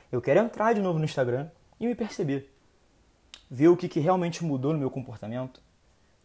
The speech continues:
ver o que, que talvez não se sustentou, o que, que caiu rápido,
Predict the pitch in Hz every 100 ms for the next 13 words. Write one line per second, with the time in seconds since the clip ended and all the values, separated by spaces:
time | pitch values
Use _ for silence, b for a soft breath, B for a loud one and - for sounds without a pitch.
0 | _ 123 139 135 - 135 127 131 135 127
1 | 139 143 147 - 120 107 131 131 131 -
2 | 151 127 139 123 139 - 123